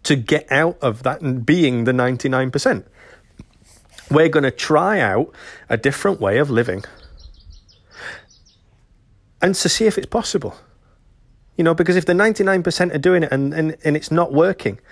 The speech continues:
then we need to try and do what the other one percent are doing, do you not think? So that's what we're gonna do. And we've got the plans to buy the caravan, and we're off, and we're gonna earn money on the road. We're not gonna have a fixed, we're, you know, we're gonna go totally against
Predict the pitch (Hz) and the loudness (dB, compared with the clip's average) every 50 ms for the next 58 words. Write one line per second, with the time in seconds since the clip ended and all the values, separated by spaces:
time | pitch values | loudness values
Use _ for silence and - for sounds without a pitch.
0 | - - - - - - - 147 151 165 190 220 226 208 190 - - 151 - - | -20 -20 -20 -20 -8 -2 0 0 2 4 4 4 4 2 0 0 -2 -4 0 0
1 | 160 151 147 143 127 139 139 139 151 147 160 180 185 190 175 185 202 185 - 160 | 2 2 2 0 0 0 0 0 0 0 0 0 0 2 0 0 0 -2 -2 -4
2 | - - 269 262 - 143 117 127 113 110 104 104 117 143 165 - - - 254 - | -2 -2 -2 -2 -2 -4 -4 -2 -2 -2 -2 -2 -2 -4 -4 -4 -4 -4 -4 -4
3 | - - - _ _ _ _ - - - - - - - - - - 180 190 147 | -6 -14 -20 _ _ _ _ -20 -20 -20 -20 -20 -20 -18 -6 0 2 2 2 2
4 | - 175 160 151 147 156 160 170 175 - 170 - - _ _ _ _ _ _ - | 2 2 2 2 0 0 0 0 2 0 0 0 -2 _ _ _ _ _ _ -12
5 | - - 117 120 120 120 117 117 123 120 113 - - - - 139 127 - 139 139 | -6 -4 -2 -2 0 -2 0 2 2 2 2 2 0 -2 0 0 0 0 0 0
6 | 135 127 - - 127 127 139 135 123 - - - 170 180 185 175 180 185 175 156 | 0 0 -4 -4 0 2 2 2 2 0 0 0 2 2 2 2 0 0 0 0
7 | 135 127 123 127 160 196 - - - 147 139 135 131 127 131 127 127 120 - - | 0 2 2 2 2 2 0 -2 -4 -4 -2 -2 -2 -2 0 0 -2 -2 -4 -8
8 | - - - - - - - 165 175 180 175 165 151 147 160 175 180 165 139 135 | -16 -20 -20 -20 -8 0 2 4 4 4 4 2 2 0 0 0 0 0 0 0
9 | 131 123 120 117 117 104 98 95 - - - - 127 107 123 - 127 117 107 113 | 0 0 0 2 2 0 0 -2 -6 -12 -10 -6 -4 -2 -2 -2 -2 -2 0 0
10 | 113 110 - - 151 - - - - 143 143 156 - - - - - - 156 135 | -2 -4 -6 -8 -12 -12 -10 -4 0 0 0 0 -2 -10 -18 -12 -6 -2 0 2
11 | 135 156 151 165 160 147 151 156 151 - - - - 185 185 196 196 - - 180 | 2 4 4 4 2 2 2 2 2 0 -2 -2 2 4 4 4 2 0 -2 0
12 | 160 156 143 123 117 - 135 135 135 123 110 - - - | 0 0 0 0 0 0 -2 0 -2 -4 -8 -10 -14 -18